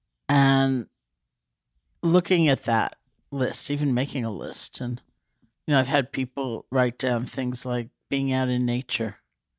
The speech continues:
And then they reflect on that list and say, "Well, <laughs> I haven't done it in, like, seven years," you know, like,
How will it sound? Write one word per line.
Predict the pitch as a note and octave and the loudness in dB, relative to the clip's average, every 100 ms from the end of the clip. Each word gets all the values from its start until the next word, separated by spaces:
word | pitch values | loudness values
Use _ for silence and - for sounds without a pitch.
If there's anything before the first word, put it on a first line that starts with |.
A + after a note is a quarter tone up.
| _ _ _ _ _ _ _ _ _ | _ _ _ _ _ _ _ _ _
And | C#3+ C#3+ | 4 6
then | D3 D3+ | 6 8
they | D3 | 6
reflect | C3+ C3 - D3+ E3+ - | 4 0 0 2 2 4
on | C#3 C3 | 2 4
that | B2 - | 2 2
list | B2+ A#2+ - B2+ | 0 0 -4 -8
and | |
say, | - C3 | -4 0
"Well, | C3 | 2
<laughs> | |
I | A#2+ | 4
haven't | C3+ B2+ - | 2 0 0
done | C3+ | 0
it | B2 - | 0 -2
in, | |
like, | G#2+ - | -6 -6
seven | B2 G#2+ G#2+ | -4 -4 -2
years," | B2 C#3 C#3 D#3 - | 0 2 2 0 -4
you | D3 | -2
know, | C#3 D#3 C3 | 4 4 4
like, | C#3 | 0